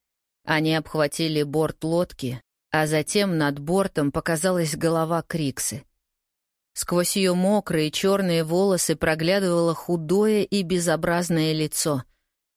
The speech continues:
Без носа, глаз и рта,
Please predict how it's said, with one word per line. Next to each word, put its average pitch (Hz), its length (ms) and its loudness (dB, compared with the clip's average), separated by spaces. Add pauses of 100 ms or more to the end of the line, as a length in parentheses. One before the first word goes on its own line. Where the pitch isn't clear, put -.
(160)
Без 151 340 0
носа, 165 640 0 (140)
глаз 156 800 -2
и 156 120 0
рта, 165 500 -2